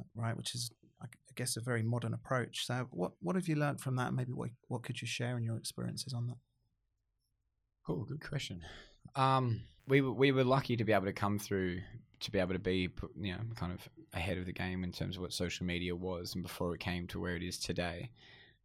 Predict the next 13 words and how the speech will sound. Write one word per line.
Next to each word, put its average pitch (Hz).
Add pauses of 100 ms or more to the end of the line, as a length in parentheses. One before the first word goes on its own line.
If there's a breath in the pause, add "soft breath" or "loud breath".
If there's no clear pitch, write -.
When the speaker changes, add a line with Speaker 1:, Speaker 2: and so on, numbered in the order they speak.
Speaker 2:
Um, 92 (320 soft breath)
so -
that 104
certainly 98
gave 90
us, 87
gave 90
us 87
an, 90
an 90
inside 90
lane 92
as 82